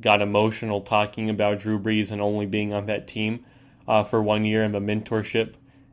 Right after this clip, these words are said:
and the connection that he had with Drew Brees. Uh, we don't talk about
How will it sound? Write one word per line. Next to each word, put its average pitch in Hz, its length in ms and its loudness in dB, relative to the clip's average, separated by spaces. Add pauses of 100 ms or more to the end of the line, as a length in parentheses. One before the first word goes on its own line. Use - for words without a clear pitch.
(100)
and 101 400 0
the 101 80 -2
connection 104 640 0
that 101 180 -2
he 117 220 -10
had 110 400 -2 (640)
with 113 180 0
Drew 113 260 0
Brees. 123 500 -2 (500)
Uh, 57 180 -8 (220)
we 120 180 0
don't 113 200 0
talk 107 340 2
about 107 440 2